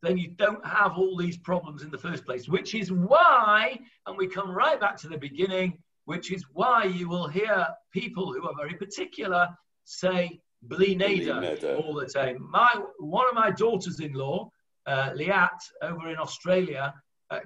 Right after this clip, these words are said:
Speaker 1: um, can hardly say two sentences without "Bli neder." Uh, a-, and she's right, of course. Uh, she's very careful to say "Bli neder" at everything so that she does not have, uh, that problem. And she is fulfilling that pasuk,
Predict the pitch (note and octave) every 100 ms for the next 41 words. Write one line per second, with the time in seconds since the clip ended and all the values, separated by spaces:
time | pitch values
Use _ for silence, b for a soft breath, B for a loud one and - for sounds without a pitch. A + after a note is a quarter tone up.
0 | F3+ _ - D3+ D#3 E3+ - _ _ E3+
1 | F3+ A3+ F3+ F#3+ G3+ F#3+ F#3 G#3+ - A3+
2 | G3+ F3+ F#3+ C#3+ A2 B2+ C3+ C3 B2 C3+
3 | B2+ A#2+ A#2 A#2 A#2 _ _ _ - C#3
4 | C#3+ D3 - D#3 D#3+ F3 - A3 F4+ A4
5 | F#4 - - _ _ _ - C#3 - C#3+
6 | - - - _ _ - C#3 B2+ D#3 C3+
7 | G3 B3+ - D#3 C#3+ - F#3+ F3+ C3+ D3
8 | C3 C#3 F#3 F#3 E3+ D#3 C#3+ C#3 D3 C#3+
9 | C3+ E3+ G3 - F#3+ F#3+ F#3 F#3+ - F3
10 | F3 - - E3+ D3 G3 G3 - _ -
11 | - A#2 C3+ - _ _ - C#3 C#3+ D3+
12 | D3 - F3 F#3 A3+ F#3+ E3+ A3 A#3 F#3
13 | - F#3 C3+ A3+ A#3 G#3 G3 G3 - -
14 | - - A3+ A#3